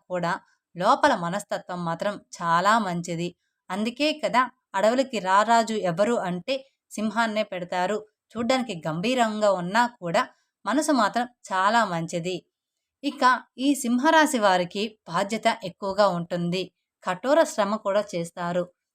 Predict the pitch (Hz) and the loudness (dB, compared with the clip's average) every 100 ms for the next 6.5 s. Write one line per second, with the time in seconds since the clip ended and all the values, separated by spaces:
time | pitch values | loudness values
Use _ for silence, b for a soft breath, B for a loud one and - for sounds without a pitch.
0 | - 170 233 311 294 220 220 220 175 165 | -10 -2 2 4 4 2 0 -2 -2 -2
1 | 240 220 _ 175 180 240 294 - - 202 | -2 -4 _ -2 2 4 6 6 4 0
2 | 190 170 208 285 269 240 233 180 175 190 | 0 -4 -4 -2 0 -2 -2 -2 0 0
3 | 208 b b b b - 233 285 294 220 | -4 b b b b -2 2 4 2 -2
4 | 220 220 202 226 208 175 190 180 175 180 | -2 -2 -2 -4 -4 -6 -6 -6 -2 -2
5 | 175 - _ _ 175 196 208 170 175 254 | -2 -6 _ _ 0 2 2 2 2 4
6 | 294 269 214 220 | 4 2 -2 -2